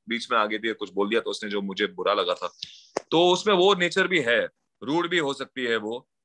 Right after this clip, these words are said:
at the same time funny भी हो सकती है, मस्ती भी करती है। So she is a mix of everything।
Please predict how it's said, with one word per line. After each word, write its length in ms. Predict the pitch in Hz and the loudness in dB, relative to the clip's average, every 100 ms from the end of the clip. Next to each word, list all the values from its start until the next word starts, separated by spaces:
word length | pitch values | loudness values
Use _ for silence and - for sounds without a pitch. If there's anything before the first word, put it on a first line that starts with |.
| _ - | _ -4
at 80 | 110 | -2
the 120 | 123 | 0
same 220 | 135 127 | 0 0
time 180 | 127 127 | 0 0
funny 320 | 123 120 143 | -2 -2 0
भी 120 | 156 | 2
हो 120 | 151 120 | 0 0
सकती 300 | 107 - 127 | -6 -4 -2
है, 100 | 120 | -2
मस्ती 320 | 113 - 147 | -4 -4 -4
भी 100 | 147 | -2
करती 340 | 113 95 101 | -4 -6 -8
है। 120 | 107 - _ _ _ _ - 147 | -8 -10 _ _ _ _ -8 -2
So 120 | 147 | -2
she 240 | - 156 | 0 0
is 120 | 156 | 2
a 40 | 139 | 2
mix 180 | 139 - | 0 0
of 60 | |
everything। 380 | 117 98 101 92 | 0 0 -4 -6